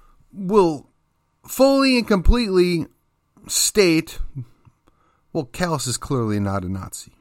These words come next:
or a commie for that matter. So I think I feel just a little bit confident that I might be able to tackle this without being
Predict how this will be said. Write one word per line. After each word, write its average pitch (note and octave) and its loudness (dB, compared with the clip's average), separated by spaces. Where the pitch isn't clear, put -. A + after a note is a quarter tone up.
or C#3+ 0
a A#2+ -2
commie G#2 -4
for G#2+ -8
that G2 -6
matter. G2 -16
So C3 -2
I - -16
think - -10
I F#3+ 0
feel E3+ -2
just A#3+ -10
a D3+ -10
little B3 -2
bit A3 -4
confident E3+ -2
that C3 -2
I C3 0
might D3 -2
be D3+ -4
able C3+ -4
to B2+ -8
tackle C#3 0
this B2 -4
without B2 -2
being A#2+ -6